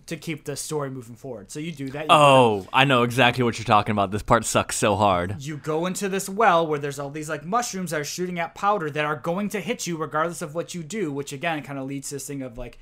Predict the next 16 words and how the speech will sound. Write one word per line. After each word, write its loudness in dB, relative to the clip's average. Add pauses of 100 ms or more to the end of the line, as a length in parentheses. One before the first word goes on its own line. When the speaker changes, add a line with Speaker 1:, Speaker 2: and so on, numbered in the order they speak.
Speaker 1:
"Hey, 0 (220)
this -6
game, -6
you're -6
going -6
to -12
get -14
hit." -18
Like, -18
there's -6
no -2
way -4 (220)
to -4
avoid -6
getting -8
hit -12